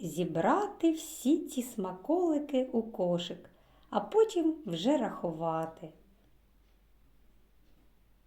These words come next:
Ось всі полунички. Скільки їх ви порахували?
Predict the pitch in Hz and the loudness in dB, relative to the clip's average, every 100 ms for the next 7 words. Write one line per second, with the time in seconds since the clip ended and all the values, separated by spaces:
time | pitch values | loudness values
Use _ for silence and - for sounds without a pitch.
0 | - 92 95 - - _ _ _ _ - | -20 -20 _ -20 -20 _ _ _ _ -8
1 | - 370 440 - - - 277 302 233 185 | 6 6 6 2 -12 -4 -2 0 0 0
2 | 175 165 165 170 - 170 - - - _ | 2 0 -2 -4 -10 -12 -14 -20 -20 _
3 | - - - - 277 - 180 156 156 - | -20 -18 -14 0 2 2 -2 -4 -6 -10
4 | 175 180 180 190 190 - 254 403 285 | -6 -4 0 2 2 2 4 6 4